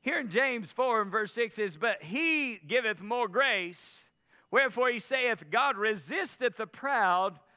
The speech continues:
but gives grace to the humble." God resists the proud and gives grace to the humble.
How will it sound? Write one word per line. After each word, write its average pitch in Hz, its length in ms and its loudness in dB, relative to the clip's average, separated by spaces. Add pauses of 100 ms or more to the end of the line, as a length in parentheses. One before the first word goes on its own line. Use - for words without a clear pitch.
(120)
but 214 200 -2
gives 202 320 0
grace 226 600 0
to 240 140 -2
the 220 140 0
humble." 202 520 -2 (2000)
God 233 280 2
resists 226 560 -2
the 269 100 0
proud 196 600 2 (380)
and 220 200 -2
gives 226 300 0
grace 233 680 0 (240)
to 226 140 -2
the 220 140 2
humble. 208 440 0